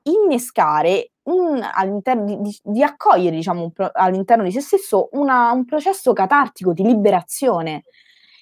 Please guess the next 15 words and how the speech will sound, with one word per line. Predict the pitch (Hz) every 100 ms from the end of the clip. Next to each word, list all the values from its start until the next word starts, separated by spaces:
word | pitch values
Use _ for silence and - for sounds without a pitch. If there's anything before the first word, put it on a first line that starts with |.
| _ _ _ _
che | -
in | 370
qualche | 240 233 311
modo | 311 233 180 175 185 220 -
lo | 262
faceva | 277 285 415 370
sentire | 226 220 - 190 190
messo | 370 - 233
in | 185
pericolo. | 190 254 220 165 151 151 _ _ _
E | 311
questo | 453 453 302
film, | 233 185 165 165 175 175
Ancien | 185 190 - 247
Andalou, | 196 190 165 147